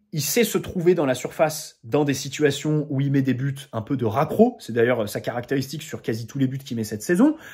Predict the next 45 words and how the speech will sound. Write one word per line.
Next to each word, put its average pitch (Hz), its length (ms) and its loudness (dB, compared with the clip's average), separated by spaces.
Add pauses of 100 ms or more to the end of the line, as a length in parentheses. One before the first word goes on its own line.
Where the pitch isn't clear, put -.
(440)
Il 220 80 12
est 247 40 12
aussi 233 200 8
capable 196 300 6
de 156 60 0
prendre 151 200 2
la 135 80 6
profondeur, 196 500 4
aller 127 140 2
chercher 175 520 -4 (200)
des 139 140 4
un 160 100 6
contre 165 320 -2
un - 20 2
avec 131 240 0
le 123 60 -2
gardien. 160 440 0 (160)
On 123 140 0
l'a 151 180 8
vu 151 260 0
face 123 260 -4
au - 20 -2
Borussia 131 320 0
Dortmund, 208 300 0 (220)
sans - 340 6
réussite. 233 580 4 (200)
Mais 156 220 4
les 165 140 8
occasions, 190 300 4
il 240 80 4
se - 120 -4
les 233 120 2
crée, 302 260 0
en 170 100 4
fait. - 300 -8 (540)
Il 147 80 -4
crée 240 240 6
du 226 120 6
danger. 262 540 4 (180)
Et 190 80 8
les 202 120 6
défenseurs, 226 420 2
ils 208 120 2
ont 226 80 0
peur. 220 280 2